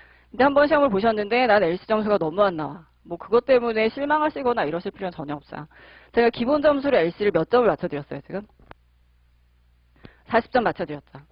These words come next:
그렇죠? 사십 점. 그럼 사실은 열 개 받으시면 돼요. 그러니까 내가 엘씨가 사십 점에서 점수가 안 나온다, 이게 아니라 기본적으로 받쳐줘야 되는 문법에서 점수가 안 나오면 이제 총점이 잘 안 나오는 거고, 그 다음에 독해에서 내가 생각보다 많이 틀린다,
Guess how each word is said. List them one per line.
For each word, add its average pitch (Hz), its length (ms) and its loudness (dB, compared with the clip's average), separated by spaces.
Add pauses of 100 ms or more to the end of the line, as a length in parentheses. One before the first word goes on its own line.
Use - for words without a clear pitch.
(280)
그렇죠? 180 200 -6
사십 165 300 -8
점. 143 160 -8 (640)
그럼 262 140 -4
사실은 311 360 2
열 185 200 4 (160)
개 294 180 4
받으시면 180 500 -4
돼요. - 140 -12 (580)
그러니까 233 200 2
내가 208 240 4
엘씨가 254 360 2
사십 180 240 -4
점에서 226 340 2
점수가 190 380 -2
안 151 160 -2
나온다, 208 300 2
이게 170 160 -4
아니라 160 420 -4 (440)
기본적으로 240 760 2
받쳐줘야 226 540 0
되는 196 280 -2
문법에서 - 1160 -6
점수가 180 320 0
안 160 120 0
나오면 180 460 0
이제 165 160 -8
총점이 285 360 -4
잘 175 120 -2
안 143 140 -6
나오는 170 240 -2
거고, 151 380 -12 (480)
그 214 100 -4
다음에 214 300 4
독해에서 220 540 2
내가 170 160 2
생각보다 226 420 0
많이 160 200 -4
틀린다, 156 500 -10